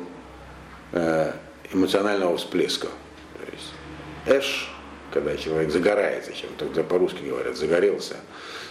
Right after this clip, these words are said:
Но если человек загорается, он может и погаснуть. То есть в храм приходили люди, и попад-, и, э, у них наступало такое состояние, такой экзальтации,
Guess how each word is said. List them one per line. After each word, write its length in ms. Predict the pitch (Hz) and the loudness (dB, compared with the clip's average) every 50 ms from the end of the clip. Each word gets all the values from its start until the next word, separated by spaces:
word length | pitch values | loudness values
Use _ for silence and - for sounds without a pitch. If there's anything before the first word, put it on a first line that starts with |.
| - - - | -16 -12 -6
Но 200 | 85 87 90 90 | 0 2 4 4
если 340 | 92 95 104 101 101 95 92 | 6 6 4 4 4 2 2
человек 280 | 90 92 92 92 95 92 | 4 4 4 4 6 4
загорается, 580 | 98 101 107 117 - 196 196 185 175 - - | 4 6 6 6 6 6 4 4 4 4 2
он 80 | 101 101 | 4 4
может 220 | 113 120 117 113 120 | 4 4 4 2 0
и 40 | |
погаснуть. 640 | 110 - 113 101 85 80 - - - - - - - - - - - - - - - - - - - - - - - - - - - - - | 2 2 2 2 2 0 0 -2 -6 -10 -12 -14 -16 -16 -18 -20 -20 -20 -20 -20 -20 -20 -20 -20 -20 -20 -18 -16 -14 -14 -14 -14 -16 -4 2
То 100 | - 92 | 6 6
есть 260 | 92 90 90 - - - - - - - - - - | 6 6 4 0 -6 -8 -10 -12 -12 -12 -10 -10 -6
в 40 | - | 2
храм 280 | - 113 123 135 139 | 4 4 4 4 2
приходили 460 | 131 117 107 - - 110 107 107 107 101 | 2 0 2 2 2 2 2 2 2 2
люди, 340 | 113 143 208 226 - 123 | 4 4 4 4 4 4
и 80 | 113 110 | 2 2
попад-, 340 | - 107 92 - 98 95 95 104 | 2 0 0 0 0 0 2 4
и, 360 | 113 117 120 120 120 120 117 117 - - - - - - - - - - - - - - | 4 4 6 4 2 2 0 -2 -6 -12 -14 -16 -16 -16 -16 -16 -18 -10 -6 -6 -2 0
э, 380 | 98 101 101 101 98 98 95 90 95 - - - - - - - - - - - - - - - - - - - - - - - - - - - | 2 2 4 4 4 2 2 0 -2 -6 -10 -14 -18 -20 -20 -20 -12 -10 -10 -10 -10 -14 -18 -20 -20 -20 -20 -20 -20 -20 -20 -18 -18 -14 -8 -2
у 40 | |
них 240 | 90 107 123 120 - - | 2 2 2 2 2 -2
наступало 360 | 98 95 95 107 117 110 92 | -4 -2 4 4 6 6 6
такое 220 | 98 95 98 98 | 4 2 0 -2
состояние, 680 | - 98 95 - - - 104 104 120 127 123 117 107 | -2 -2 -2 -2 2 2 4 6 6 6 4 4 0
такой 260 | 95 - - - 92 90 | 0 0 0 0 0 0
экзальтации, 680 | 90 87 101 101 98 101 - - - - - - | 2 2 2 2 4 2 2 2 0 -4 -6 -8